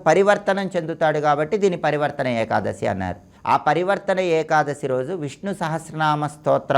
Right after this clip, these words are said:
పారాయణ చేస్తే విష్ణుమూర్తి సంపూర్ణమైన అనుగ్రహం కలుగుతుంది. అలాగే ఈ మాసంలో శుక్లపక్షంలో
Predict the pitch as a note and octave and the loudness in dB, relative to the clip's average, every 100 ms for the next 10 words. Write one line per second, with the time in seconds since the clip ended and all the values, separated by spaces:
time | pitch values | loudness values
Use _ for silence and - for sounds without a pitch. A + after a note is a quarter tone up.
0 | C3 B2+ B2 B2 A#2+ A2+ A#2 A2+ F#3+ D3 | 2 6 6 6 4 0 -4 -4 -6 -6
1 | - C#3+ C#3 B2+ F3 C3 A2 A2 A2+ A2 | -6 -4 -2 -4 -6 -4 -4 -2 -2 0
2 | G#2+ G2+ G2+ F#2+ G2 G2+ D#3 A2+ F#2+ F2 | 0 -2 -2 0 0 0 0 0 0 -4
3 | D#2 - - - - - - A#2 D#3 G3 | -8 -10 -18 -20 -20 -10 2 6 6 6
4 | F#3+ D3+ C3 C3+ C#3+ E3+ D#3+ C3+ C3+ C3+ | 4 4 4 2 4 2 2 4 2 -2
5 | C3 E3 E3+ D#3+ - D3 C#3+ | -2 0 2 0 -2 -4 2